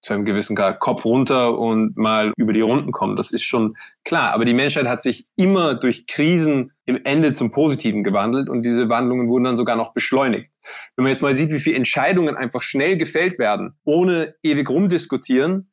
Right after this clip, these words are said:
dann gibt es da eigentlich auch viel Potenzial, um zu sagen, okay, wie schaut das denn danach aus und wie entwickelt sich das denn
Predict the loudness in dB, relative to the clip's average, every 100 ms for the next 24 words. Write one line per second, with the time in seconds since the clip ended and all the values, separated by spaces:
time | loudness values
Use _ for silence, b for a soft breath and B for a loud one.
0 | -2 0 0 0 -2 -4 -6 0 0 0
1 | -2 -2 -2 -2 -2 -4 -2 -2 0 0
2 | 0 -2 -2 0 0 0 0 -2 0 0
3 | 0 -4 -4 -2 -2 0 0 0 0 0
4 | 0 0 2 2 2 0 0 -2 -6 -6
5 | -2 -2